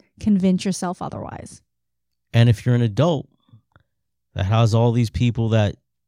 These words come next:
Speaker 2: you're starting to look at and say, "Hey, I, I deserve more, I deserve better," make that choice. Make that choice for yourself. Even if you've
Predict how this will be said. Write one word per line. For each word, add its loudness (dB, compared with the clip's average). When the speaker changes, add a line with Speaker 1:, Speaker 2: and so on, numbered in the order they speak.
Speaker 2:
you're 0
starting 2
to -2
look 0
at 0
and -4
say, -2
"Hey, -4
I, -4
I -4
deserve -4
more, -4
I -4
deserve -4
better," -4
make -4
that -4
choice. -8
Make -4
that -2
choice -4
for -12
yourself. -6
Even -2
if -2
you've 2